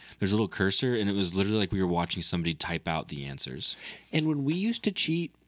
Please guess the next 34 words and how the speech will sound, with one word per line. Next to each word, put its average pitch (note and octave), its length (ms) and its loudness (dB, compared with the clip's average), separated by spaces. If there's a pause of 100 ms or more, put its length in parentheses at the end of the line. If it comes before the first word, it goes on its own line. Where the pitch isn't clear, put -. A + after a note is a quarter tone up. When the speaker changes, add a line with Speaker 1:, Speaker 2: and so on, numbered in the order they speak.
Speaker 2:
we D#3+ 240 2
had E3 180 2
to B2+ 100 2
piece - 340 0
things A2+ 280 0
together. F2+ 460 -4 (120)
We C3+ 120 4
had E3+ 140 2
to D3 60 0
get G#2+ 280 2
things C3 240 0
from F#2+ 160 -6
different B2 440 -2
places D3+ 540 0
and G#2 220 -4
kinda B2 260 0
also, A#2+ 280 0
we A#2+ 100 0
had D3+ 120 0
to A#2+ 60 0
use G#2 240 -2
our F2+ 120 -4
minds F2+ 440 -6
a E2+ 60 -10
little G#2 300 0
bit - 260 -10 (120)
to - 100 -10
be G#2+ 120 0
like, F#2+ 220 -2
"Is G2+ 200 -2
this, C3+ 200 2 (320)
is D#3+ 360 0
this C3+ 200 -2
right?" F2+ 500 -6